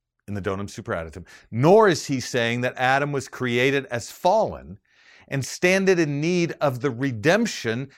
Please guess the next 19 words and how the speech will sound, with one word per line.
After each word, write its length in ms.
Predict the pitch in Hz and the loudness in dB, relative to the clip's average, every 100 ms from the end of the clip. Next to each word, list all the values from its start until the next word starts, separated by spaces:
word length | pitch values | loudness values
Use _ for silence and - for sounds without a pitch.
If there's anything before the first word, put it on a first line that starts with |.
| _ | _
that 160 | 151 156 | 2 2
is 160 | 147 | 2
in 180 | 135 156 | 0 0
Jesus 440 | 127 165 156 175 - | -2 -4 -4 -8 -4
Christ. 380 | 208 202 - | 0 0 0
That's 260 | 160 170 - | -2 -2 -4
the 180 | 185 139 | -10 0
error 300 | 120 127 151 | 2 2 0
of 220 | 156 120 | -6 0
Barth, 540 | 185 220 110 - - _ | 2 2 -2 -6 -20 _
who 100 | 120 | -8
speaks 320 | - 139 120 | -4 -4 -2
of 80 | 135 | -4
a 60 | 131 | -2
Christ 380 | 131 135 131 | 0 0 0
in 80 | 131 | -4
an 140 | 123 117 | -4 -4
entirely 580 | 110 - 143 151 160 | -6 -2 0 2 0
different 480 | 135 120 143 139 - | -2 -2 -4 -10 -14